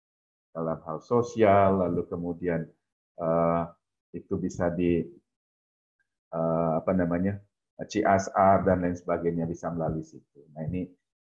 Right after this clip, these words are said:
kira-kira, ini, inilah kira-kira sesuatu yang ada gitu.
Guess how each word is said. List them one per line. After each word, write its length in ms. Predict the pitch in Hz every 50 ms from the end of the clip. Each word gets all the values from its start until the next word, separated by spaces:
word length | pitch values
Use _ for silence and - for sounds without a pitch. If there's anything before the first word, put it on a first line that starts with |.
| _ _
kira-kira, 480 | - 82 82 82 - - - 85 82 82 - 123
ini, 320 | 139 165 202 214 214 - _ _ _ _ _ _
inilah 480 | - 127 123 147 180 208 202 190 175 160 - - _ _ _ _ _ _
kira-kira 880 | - 131 131 131 135 127 131 - 127 120 120 120 120 139 151 160 160 -
sesuatu 880 | - 151 135 - - 123 117 110 110 - - - 151 156 156 156 - _ _ _ _ _ _ -
yang 400 | 110 104 107 107 107 104 104 107 - - _ _ _ _ _ _ _ _ _ _ _
ada 400 | - 113 107 104 110 107 98 - -
gitu. 240 | 78 78 - -